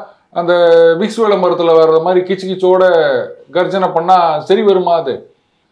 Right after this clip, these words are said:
So அவருக்கு அந்த கூட்டணி constraints, compulsions இருக்கு.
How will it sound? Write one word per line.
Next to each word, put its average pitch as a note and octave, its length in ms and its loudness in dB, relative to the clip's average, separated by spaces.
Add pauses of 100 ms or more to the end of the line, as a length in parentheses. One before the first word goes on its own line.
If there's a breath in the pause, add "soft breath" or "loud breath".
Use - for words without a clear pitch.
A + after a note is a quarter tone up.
(520)
So A3 220 0
அவருக்கு B3+ 460 0
அந்த G3+ 180 -2
கூட்டணி G3 720 -4
constraints, G3 540 -4
compulsions F#3 600 -6
இருக்கு. A#2 380 -12